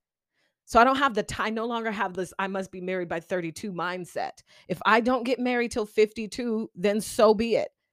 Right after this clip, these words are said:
Or if I die single, then so be it. I still get into heaven. <laughs> God is not like, "Nope,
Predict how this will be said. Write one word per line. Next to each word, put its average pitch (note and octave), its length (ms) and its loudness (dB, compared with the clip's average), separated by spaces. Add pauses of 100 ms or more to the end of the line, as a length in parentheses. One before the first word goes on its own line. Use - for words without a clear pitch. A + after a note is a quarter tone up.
(420)
Or G3+ 160 8
if A3 180 4
I G#3 140 8
die G3 300 2
single, G#3+ 420 0
then F#3+ 220 -4
so G3 300 0
be G3+ 220 -2
it. D#3+ 120 -2
I E3 80 -2
still - 340 -2
get F3 200 -2
into D#3 220 -6
heaven. B2 360 -12 (400)
<laughs> - 640 -20
God E3+ 220 -4
is E3+ 100 -8
not D3+ 160 -4
like, D3 180 -4
"Nope, B3 220 2